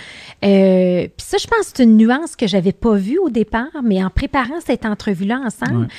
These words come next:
Speaker 1: t'as une belle façon de l'expliquer.
Speaker 2: So, je reviens au hockey, au hockey.
Speaker 1: Ok.
Speaker 2: Tu sais, le hockey, c'est un sport d'équipe. Tu sais, euh, les équipes qui gagnent des championnats, c'est parce qu'ils ont gagné en équipe.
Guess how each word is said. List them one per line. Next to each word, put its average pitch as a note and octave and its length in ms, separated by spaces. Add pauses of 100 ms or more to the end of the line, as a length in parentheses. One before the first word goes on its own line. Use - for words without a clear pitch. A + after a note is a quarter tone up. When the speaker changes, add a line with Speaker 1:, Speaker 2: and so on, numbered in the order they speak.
(160)
Speaker 1:
t'as G#3 100
une G3+ 80
belle C#4+ 220
façon D#4 380
de C4 100
l'expliquer. G3 800 (720)
Speaker 2:
So, - 380 (440)
je B2+ 140
reviens D3+ 240
au C#3 220
hockey, A2 360
au A#2+ 200
hockey. G2+ 320 (300)
Speaker 1:
Ok. G3 160
Speaker 2:
Tu G#3 80
sais, C#3 180
le C3 60
hockey, B2+ 300
c'est - 120
un A#2 60
sport C3 240
d'équipe. A#2 440 (540)
Tu C3 80
sais, C3+ 180 (400)
euh, A2 480
les A#2+ 300
équipes F3 240
qui B2+ 140
gagnent B2+ 580
des A2+ 80
championnats, A#2+ 640 (460)
c'est - 200
parce G#2+ 140
qu'ils B2+ 120
ont A2 80
gagné A2 300
en A2 80
équipe. G2+ 300